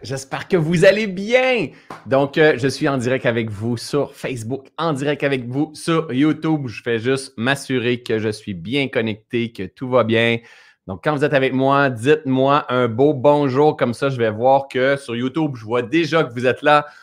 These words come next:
Salut Christine, salut Pascal, salut Marie, salut Benoît. J'espère que vous allez bien, que vous êtes dans une belle forme aujourd'hui. Je viens vous partager, euh, mon passé. On vient jaser de moi aujourd'hui.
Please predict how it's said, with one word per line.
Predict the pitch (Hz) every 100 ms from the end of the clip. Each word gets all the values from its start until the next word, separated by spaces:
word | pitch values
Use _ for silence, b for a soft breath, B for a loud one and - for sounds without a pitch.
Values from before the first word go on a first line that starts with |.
| B B _
Salut | - 156 165 170
Christine, | 156 160 160 170 165
salut | 160 107 104 123 156 175
Pascal, | 156 151 - 151 156
salut | 156 151 151 156 160 165 165
Marie, | 135 143 147 143 151 147
salut | 147 147 139 139 147
Benoît. | 139 147 143 139 139
J'espère | 127 127 - 139 120 -
que | 143
vous | 135 120 131
allez | 147 151
bien, | 139 151 156
que | 147
vous | 135 180
êtes | 220
dans | 170
une | 170
belle | 151 147
forme | 202 196 190
aujourd'hui. | 170 165 160 170 226 220 b b b 107
Je | 110
viens | 151 170
vous | 123 113
partager, | - 143 - - 120 113 113 127 139 - 110
euh, | 110 110 107
mon | 107 107 107 107 104 107 - 143 240
passé. | 254 190 147 127 - 113 95 113
On | 151 151
vient | 185 196 170
jaser | 151 190 190 185 170 196
de | 165
moi | 143 160 147
aujourd'hui. | 110 101 104 98